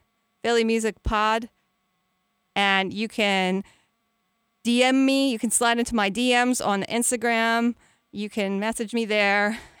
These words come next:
and, uh, tag me and stuff.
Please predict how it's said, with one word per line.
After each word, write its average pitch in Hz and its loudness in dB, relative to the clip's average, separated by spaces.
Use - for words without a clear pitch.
and, 175 -4
uh, 175 0
tag 185 0
me 196 0
and 202 -6
stuff. 190 -2